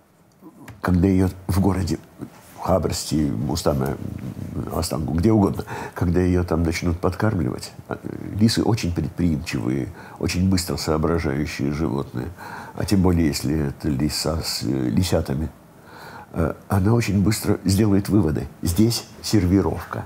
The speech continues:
здесь кормят. Можно не беспокоиться, не пытаться ловить мышей,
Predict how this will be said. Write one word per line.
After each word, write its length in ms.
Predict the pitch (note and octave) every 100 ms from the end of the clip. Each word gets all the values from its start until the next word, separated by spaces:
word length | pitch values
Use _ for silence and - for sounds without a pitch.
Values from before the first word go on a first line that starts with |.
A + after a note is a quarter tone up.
| -
здесь 400 | F#2 E2+ G#2+ - - -
кормят. 380 | G2 D2 B1+ A#1 - - -
Можно 220 | - F#2+ F#2+
не 140 | F2
беспокоиться, 800 | D#2 - D#2+ B2+ C#3+ B2 - A#2+ - - -
не 100 | A2
пытаться 480 | G#2 G2 F2 - E2
ловить 360 | D#2 D2+ C2+
мышей, 500 | C#2+ D#2 - C3 B2+